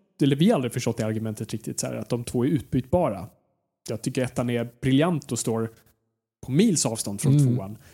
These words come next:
Speaker 1: Det gör inte tvåan till en dålig film alls, tycker jag. Men, men jag tycker inte den alls är lika enkel och precis och så här laserfokus som första här.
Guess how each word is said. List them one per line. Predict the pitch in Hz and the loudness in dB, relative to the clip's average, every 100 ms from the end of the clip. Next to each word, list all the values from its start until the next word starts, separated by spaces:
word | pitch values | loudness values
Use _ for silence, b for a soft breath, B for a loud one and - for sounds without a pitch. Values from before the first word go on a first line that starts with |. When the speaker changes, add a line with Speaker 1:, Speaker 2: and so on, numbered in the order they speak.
| b b | b b
Speaker 1:
Det | 135 | 2
gör | 220 | 2
inte | 262 | 2
tvåan | - 127 | 0 0
till | 120 | 2
en | 131 | 2
dålig | 131 123 175 | 2 2 0
film | 110 98 - | 0 -4 -2
alls, | 202 302 - - | 0 2 -2 -2
tycker | - 139 131 | 0 2 2
jag. | 82 - _ - | 0 -12 _ -2
Men, | 165 151 143 | 2 2 4
men | 143 135 131 131 | 2 2 0 0
jag | 135 123 | 0 0
tycker | - 135 | 0 0
inte | 123 | 0
den | 117 113 | -2 -2
alls | 143 143 - | 0 0 0
är | 117 107 - b b | -2 -6 -10 b b
lika | 147 - - - | -2 -2 -4 2
enkel | 165 160 147 156 120 120 - | 4 4 2 0 0 -2 -4
och | 120 | -2
precis | 135 - - 160 131 117 - | 0 2 4 4 4 2 -2
och | - | -2
så | 127 127 143 123 | -2 0 0 4
här | |
laserfokus | 143 160 143 147 - 180 170 127 | 6 4 2 0 4 4 4 -4
som | 110 | -2
första | 131 - | -4 -4
här. | 123 | -6